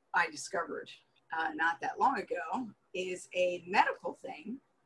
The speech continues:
So most people have what we call a mind's eye, and they can visualize and they can see things. Not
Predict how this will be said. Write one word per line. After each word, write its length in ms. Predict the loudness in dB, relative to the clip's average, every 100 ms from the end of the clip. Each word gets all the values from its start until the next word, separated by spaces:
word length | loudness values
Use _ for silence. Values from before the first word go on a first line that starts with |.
| _ _ _ -20 -20 -12
So 720 | -4 4 6 8 8 6 0 _ _ _ _ _ _ _ _ _
most 960 | 0 4 6 6 4 -4 -10 -10 -10 -12 _ _ _ _ _ _ _ _ _ -8
people 640 | -2 -2 0 0 -2 -8 _ _ _ 2
have 380 | 8 10 10 6
what 180 | 2 2
we 80 |
call 280 | -2 0 0
a 80 | 0
mind's 340 | 0 -2 0
eye, 220 | 6 6 6
and 80 | 4
they 140 | 4
can 260 | 2 -2 2
visualize 640 | 2 2 0 0 -2 -4
and 80 | -8
they 100 | -6
can 160 | -8
see 280 | -8 -8 -6
things. 440 | -4 -4 -6 -14 -20 _ _ _ 2
Not 260 | 6 6